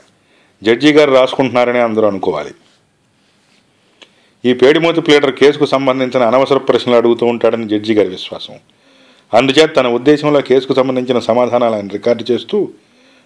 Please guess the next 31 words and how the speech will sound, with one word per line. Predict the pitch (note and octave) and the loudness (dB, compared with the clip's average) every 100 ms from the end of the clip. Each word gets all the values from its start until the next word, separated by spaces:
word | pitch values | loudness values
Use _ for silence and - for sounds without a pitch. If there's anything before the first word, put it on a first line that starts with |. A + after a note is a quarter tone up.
| - | -4
మధ్య | A2+ B2 D#3 | -2 0 0
మధ్య | D#3+ D#3 | 2 2
కాగితం | D3+ C#3+ D3 C#3+ | 4 2 2 0
దిగు | C3 | 2
వాటి | B2+ A#2 | 2 2
మీద | B2+ A#2+ | 0 0
ఒక | G#2+ | 2
ఆడమనిషి | G#2+ B2 B2+ A2+ | 2 2 0 -2
ముఖం | A2+ G#2+ A2+ | -4 -2 -2
కూడా | A2+ G#2 | 0 -2
చిత్రిస్తున్నారు. | - - A2+ - D#2+ D2 - _ _ _ _ _ _ _ _ - | -4 -12 -18 -16 -18 -18 -20 _ _ _ _ _ _ _ _ -2
లక్ష్మయ్యను | A#2+ - F3 F3+ D#3 | 0 0 0 0 2
క్రాస్ | C#3 C#3+ - | 2 0 0
ప్రశ్నలు | D3 D3 C3+ | -2 0 0
వేస్తూనే | B2+ B2+ B2 B2 | 0 0 -2 0
ఉన్నారు | A2+ A2+ | 0 -2
పేడిమూతి | G#2+ G#2+ G#2+ G#2 - | 0 0 0 -4 -6
ప్లేటర్ | F2+ E2+ | -14 -12
గారు. | D2+ C2+ _ _ _ _ _ - | -18 -20 _ _ _ _ _ -2
"చూడు, | C3 C#3+ G3+ - _ _ _ - | 0 0 -2 -8 _ _ _ -4
ఆ | A2+ | -2
ఫలానా | A2+ B2 B2+ | 0 0 0
ఆసామికి | B2 C#3 E3+ D#3+ | 0 0 0 0
పిల్లలు | C3+ C3 C#3+ | 0 2 2
లేరని | C#3 B2+ B2+ | 2 0 0
కదూ | A#2+ A#2 | 0 0
చెప్పావు | A#2 A2+ A#2+ A2+ | -2 0 2 0
నువ్వు?" | G#2+ B2+ - - | -4 -8 -10 -10
అన్నారు | G#2+ G#2 | -4 -2
పేడిమూతి | G2 G#2 G2+ F#2 F2 | 0 -2 -2 -6 -10
వారు. | D#2 | -16